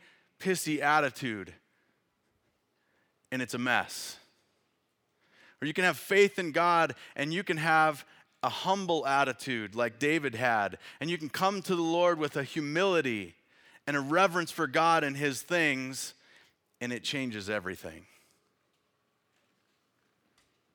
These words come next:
Let's take a look at this, uh,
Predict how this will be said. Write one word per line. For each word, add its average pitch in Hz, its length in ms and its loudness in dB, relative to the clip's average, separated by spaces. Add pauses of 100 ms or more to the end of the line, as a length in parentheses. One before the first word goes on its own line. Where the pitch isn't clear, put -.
(1700)
Let's 120 140 -6
take 156 160 -2
a 135 60 -2
look 135 160 -2
at 110 100 -6
this, - 420 -6
uh, 104 360 0